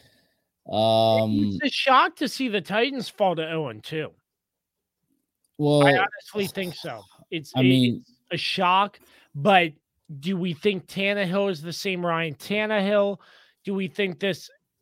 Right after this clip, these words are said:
Speaker 2: Titans team who has been, who is not far removed from the postseason is,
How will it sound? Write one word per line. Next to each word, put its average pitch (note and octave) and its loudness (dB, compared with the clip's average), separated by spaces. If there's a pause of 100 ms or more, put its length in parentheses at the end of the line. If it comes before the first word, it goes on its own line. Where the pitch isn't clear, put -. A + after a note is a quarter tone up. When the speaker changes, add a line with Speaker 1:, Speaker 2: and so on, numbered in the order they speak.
(500)
Speaker 2:
Titans G#3 -4
team G#3 -4
who F#3 -2
has F3 -2
been, F#3 -2 (340)
who G#3+ -4 (140)
is F3+ -4
not G#3 0
far A3 4
removed F#3+ -2
from F#3+ -8
the F3 -10
postseason F#3 -4 (440)
is, E3 -8